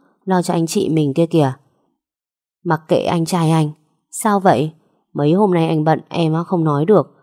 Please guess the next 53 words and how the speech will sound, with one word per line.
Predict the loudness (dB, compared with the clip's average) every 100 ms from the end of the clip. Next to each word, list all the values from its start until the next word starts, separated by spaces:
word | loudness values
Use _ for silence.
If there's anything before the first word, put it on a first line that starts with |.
| _ _
Nhưng | -4 -2
mà | 0
nay | 0 0
anh | -2
hết | 0 0
bận | -2 -2
rồi | 0 0
em | 0 0
mới |
nói | 0 0 0
đây | 2
này." | 2 0 -2 _ _ _ _ _ _ -2
"Vợ | 0
nói | 0 -2
đi, | 2 4 2 -4 _ _ _
chị | -6 -4
em | -2 0
bật | 0 0
đèn | -2
xanh | 0 -2 0
như | 0
thế | 0 2 4
mà | 2
không | 2
biết | 0 0
thì | 0 0
thôi. | 2 2 2 -4 _ _ _
Anh | -6 -4
vào | -4 -6 -2
Facebook | -2 0 -2 -2
của |
hai | -6 -4 -2
người | 0 0
ấy | 0 0
hôm | 0 0 0
trước | 0 -2
mà | 0
xem. | -2 0 0 -2 -8 _ _ _ _
Em | -8 -4
đọc | -2
lúc | 0 0
đầu | 0 0
chả | -2 -4
hiểu | -2 0 2 2
gì, | 0 0 0 -6 _ _ _
nhưng | -4 -2
mà |
hôm | 0 0 -2
sau | -2 -2 -2
thì | -2
em | -2
hiểu | 0 0 0
rồi. | 0 0 2 0